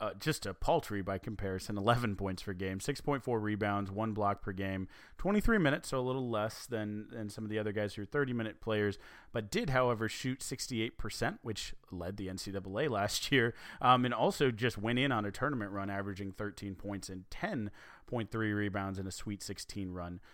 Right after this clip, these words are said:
for Creighton. So Bishop's a really interesting guy. Seems to be efficient, seems to like hitting the glass, and also seems to be a guy who's okay,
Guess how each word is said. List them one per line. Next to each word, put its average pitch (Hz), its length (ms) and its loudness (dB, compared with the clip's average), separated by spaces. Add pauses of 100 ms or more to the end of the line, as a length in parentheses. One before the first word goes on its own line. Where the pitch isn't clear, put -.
(120)
for 110 160 -4
Creighton. 101 340 2
So - 140 -4
Bishop's 151 400 -2
a - 60 0
really 120 360 0
interesting 110 420 -4
guy. 101 160 2
Seems 110 260 -4
to 113 80 -4
be 120 80 2
efficient, 117 440 0
seems 98 260 -4
to 117 60 -2
like 107 200 0 (100)
hitting 104 240 -2
the 135 80 0
glass, 110 400 2
and 101 80 -6
also 98 260 -4
seems 98 260 -6
to 98 60 -8
be 98 120 -4
a 95 40 -4
guy 92 280 -4
who's 95 240 -8
okay, 95 500 -4